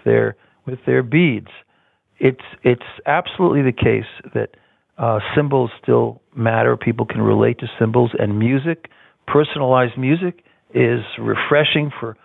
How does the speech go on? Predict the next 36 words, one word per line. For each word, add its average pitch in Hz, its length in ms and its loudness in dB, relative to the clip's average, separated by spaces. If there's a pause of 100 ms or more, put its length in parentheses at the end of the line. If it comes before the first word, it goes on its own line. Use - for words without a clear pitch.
(320)
almost 165 480 2
everybody. 107 540 2
About 107 320 0
eighty 117 200 -2
percent 117 460 -4
of 107 120 -6
people, 107 340 -4
anyway, 110 320 2
will 104 320 0
sort 110 180 2
of 110 100 -14
come 107 180 -2
back 117 260 0
into 127 220 0
themselves 147 560 0 (520)
for 135 120 2
a 127 40 2
brief 139 260 -4 (100)
period. 160 440 0 (280)
They'll 117 120 2
get 117 200 0 (120)
somatic. 123 640 0 (360)
They'll 117 160 2
have 123 200 0
a 123 60 0 (140)
sense 131 240 0 (500)
that 113 140 -4
they're 123 120 2
no 127 200 4
longer 123 480 2
gone, 139 580 2
that 110 180 -6
they're 104 140 0
there. 131 460 0 (340)
And 123 220 2
the 113 80 -2